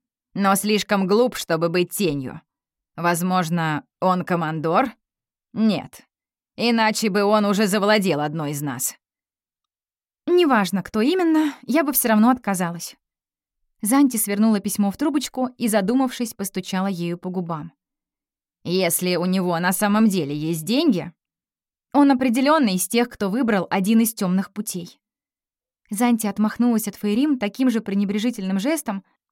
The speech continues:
каким сама Фейрим отмахнулась от Озрика. Фейрим заморгала в недоумении, уставившись на нее. «Целительница Занти, разумеется, вы не рассматриваете?» Та повернулась к Озрику,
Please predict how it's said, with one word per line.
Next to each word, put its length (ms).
каким 360
сама 360
Фейрим 480
отмахнулась 640
от 240
Озрика. 540
Фейрим 380
заморгала 640
в 60
недоумении, 640
уставившись 640
на 40
нее. 340
«Целительница 720
Занти, 560
разумеется, 1040
вы 340
не 200
рассматриваете?» 1120
Та 100
повернулась 560
к 100
Озрику, 520